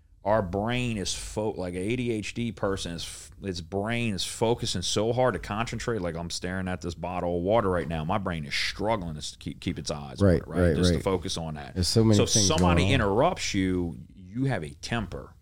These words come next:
Speaker 2: Right.
Speaker 1: And it's a natural response. It's almost like you got P T S D from, like, um, being in the military from gunshots. Like, like we,
Speaker 2: That would
Speaker 1: it
Speaker 2: explain,
Speaker 1: rattles the
Speaker 2: that would
Speaker 1: brain.
Speaker 2: explain my little bitchy outbursts
Speaker 1: Right.
Speaker 2: sometimes.
Speaker 1: So, and that's, that is textbook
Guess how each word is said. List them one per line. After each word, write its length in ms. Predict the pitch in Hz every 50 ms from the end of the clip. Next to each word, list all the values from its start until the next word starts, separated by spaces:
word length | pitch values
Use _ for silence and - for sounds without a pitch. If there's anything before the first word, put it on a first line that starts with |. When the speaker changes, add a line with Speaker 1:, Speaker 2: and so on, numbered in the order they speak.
| - -
Speaker 2:
Right. 200 | - - 82 87
Speaker 1:
And 100 | 104 101
it's 100 | 95 85
a 100 | - 98
natural 460 | 92 92 95 98 110 117 - - 127 117
response. 600 | 113 90 - - - 117 127 117 82 76 - -
It's 100 | 82 -
almost 220 | 104 98 107 -
like 100 | - 107
you 60 | 101 98
got 160 | 104 95 -
P 180 | - - 113
T 220 | 107 - 117 110 107
S 160 | 101 95 90
D 180 | 92 104 107 107
from, 220 | 101 110 92 92
like, 260 | 90 87 85 80 78 78 - - - - - - - _
um, 360 | - 92 90 90 85 87 85 80 80 82
being 220 | 104 101 95 92
in 80 | 92 90
the 40 | 87
military 540 | 87 98 135 143 113 - - 92 85 82 80
from 160 | 78 85 82
gunshots. 640 | 78 101 117 127 117 - - 73 67 - - - - - - - - - - - -
Like, 160 | - 87 80 - - - - _ -
like 180 | 90 85 87 - -
we, 140 | - 92 98
Speaker 2:
That 80 | 104 107
would 80 | 110
Speaker 1:
it 40 | 101
Speaker 2:
explain, 180 | 92 98 110 127
Speaker 1:
rattles 240 | 139 151 156 - 107
the 60 | -
Speaker 2:
that 20 | 107
would 60 | 104
Speaker 1:
brain. 100 | 101 127
Speaker 2:
explain 280 | 135 117 101 104 98 92
my 60 | 90
little 300 | 90 87 82 82 80 78 - - - - _ _ _ _ _ - - 82
bitchy 260 | 85 98 90 - 92 78
outbursts 560 | 82 87 65 65 78 78 78 82 - - -
Speaker 1:
Right. 200 | 113 123 127 120
Speaker 2:
sometimes. 240 | 95 80 71 69 -
Speaker 1:
So, 360 | - 123 113 113 110 110 110
and 140 | 104 104 101
that's, 220 | 107 113 113 -
that 360 | - 104 95 110 110 120 123
is 160 | 120 104 -
textbook 840 | - - - - - 127 120 - - - 110 101 113 110 107 - -